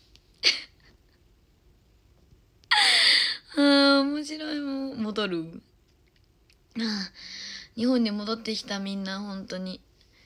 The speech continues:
帰国、緊急帰国してくれてありがとう。お帰り、マジで、みんな。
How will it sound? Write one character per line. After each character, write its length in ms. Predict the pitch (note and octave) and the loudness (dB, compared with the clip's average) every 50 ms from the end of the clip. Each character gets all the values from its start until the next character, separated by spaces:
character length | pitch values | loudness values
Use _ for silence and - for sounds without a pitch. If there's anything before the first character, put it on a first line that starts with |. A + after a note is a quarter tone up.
| _ _ _ _ _ _ | _ _ _ _ _ _
帰 100 | - - | -16 -12
国、 140 | - - A#3 A#3 A#3 A#3 | -6 -6 -6 -6 -6 -8
緊 260 | - - B3 A#3+ A#3+ A#3 | -4 -2 0 0 0 0
急 180 | - B3 A#3+ | -2 -4 -6
帰 120 | A#3 - - | -6 -6 -10
国 240 | - G#3+ - A3+ | -10 -12 -8 -6
し 60 | G3 - | -6 -6
て 140 | - G#3 | -6 -8
く 100 | - G#3 | -10 -8
れ 100 | G#3 G#3 | -8 -8
て 160 | G3 - - F#3+ | -6 -4 -4 -4
あ 60 | F#3+ | -4
り 120 | G3+ A3+ | -4 -4
が 140 | A3 A3 G#3 | -2 -4 -4
と 200 | - - F3 E3 | -4 -6 -10 -10
う。 60 | - _ _ _ _ _ - - - - _ _ _ _ _ _ _ _ _ _ - - - - - - - - _ _ - | -10 _ _ _ _ _ -20 -20 -20 -20 _ _ _ _ _ _ _ _ _ _ -20 -16 -14 -12 -12 -12 -14 -16 _ _ -16
お 80 | - | -8
帰 260 | - - A3+ A3+ A3 G#3+ | -4 0 0 0 2 0
り、 220 | A3+ A3+ A#3 - - | 0 -2 -2 -4 -8
マ 120 | - G#3 G3 | -12 -12 -12
ジ 140 | - - - | -12 -14 -14
で、 160 | - - - _ _ - | -14 -16 -16 _ _ -18
み 120 | - F#3 - | -16 -16 -14
ん 100 | B1+ C2 | -14 -14
な。 160 | B1+ G#1 | -14 -14